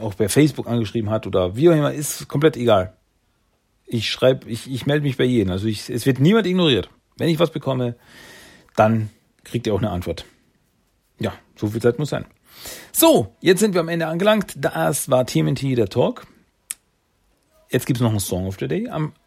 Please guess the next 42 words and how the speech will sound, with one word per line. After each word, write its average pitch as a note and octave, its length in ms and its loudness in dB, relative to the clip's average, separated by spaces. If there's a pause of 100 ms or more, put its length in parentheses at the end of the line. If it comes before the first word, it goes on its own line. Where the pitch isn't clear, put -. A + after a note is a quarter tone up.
Abschluss - 440 0
natürlich. G#3 440 2 (420)
Und E3+ 160 4
dieses G#3 160 2
Mal F3+ 160 6
ist C#3+ 220 0
der C#3 80 4
Song C#3+ 260 6
of C#3+ 100 2
the B2+ 100 0
Day C3+ 320 6 (380)
I D3+ 160 2
Got D3 260 0
Friends A2+ 600 -4 (260)
aus - 420 -8 (220)
Turtle F#3+ 360 0
Tunes. - 680 -8 (1080)
Ja, F#2 220 -4 (420)
das - 600 -8 (600)
schenke - 440 2
ich A2+ 100 -2
euch F#2 160 -2
jetzt G2 200 -6
noch. D3 180 -6 (1500)
Ähm, F3 680 6
und D#3 120 0
sonst F3+ 380 2
gibt's D#3 300 -6
eigentlich C#3+ 340 -2
nichts D#3 200 2
mehr F3+ 100 0
zu D3+ 80 -4
sagen, C#3+ 340 2
außer C#3 320 2
ich B2 140 -6
hoffe, A#2+ 140 0
ihr A#2 60 0
seid A#2 140 -2
nächste A#2+ 240 -2
Woche G2 140 0
wieder G2 140 0
dabei. G#3 340 6